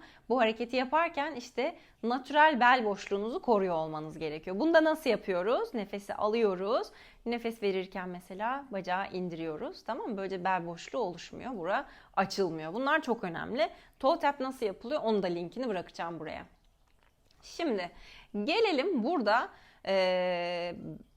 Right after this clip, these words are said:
bel boşluğunu sıfırladığımız durumlara, yani imprint pozisyonuna. Burada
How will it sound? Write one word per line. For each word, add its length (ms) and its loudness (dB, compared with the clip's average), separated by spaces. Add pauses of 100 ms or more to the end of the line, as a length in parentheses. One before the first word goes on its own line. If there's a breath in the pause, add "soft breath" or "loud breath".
bel 460 10
boşluğunu 520 4
sıfırladığımız 880 0
durumlara, 460 -4
yani 440 0
imprint 560 2
pozisyonuna. 840 -8
Burada 480 2